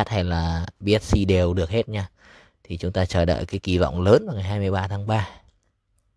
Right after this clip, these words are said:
Ừm, đây một cái thông tin này. Dịch cho cô, cho anh chị xem nha.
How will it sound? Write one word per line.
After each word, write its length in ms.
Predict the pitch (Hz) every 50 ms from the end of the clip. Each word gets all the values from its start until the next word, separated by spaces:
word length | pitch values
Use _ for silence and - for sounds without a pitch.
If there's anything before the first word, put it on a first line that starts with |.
| _ _ _ _ _ _ _ _ - - - - - - - 202 202 220 214 - - - - _ _ _ _ _ _ _ _ _ _ _ _ _ _ _ _ _ -
Ừm, 640 | 98 95 98 95 95 95 95 92 92 92 90 85 80 - -
đây 240 | 98 104 104 98 95
một 140 | 92 87 80
cái 140 | - 101 101
thông 160 | 101 98 95
tin 260 | - - 95 95 90
này. 260 | 87 87 85 85 82 80 _ _ _ _ _ _ _ _ _ _ _ _ _ - _ _ _ -
Dịch 200 | 101 92 87 -
cho 100 | 98 92
cô, 120 | - 101
cho 120 | 92 - 95
anh 100 | 95 95
chị 160 | 101 110 113
xem 360 | - - - 101 95 98 95
nha. 200 | 98 98 92 -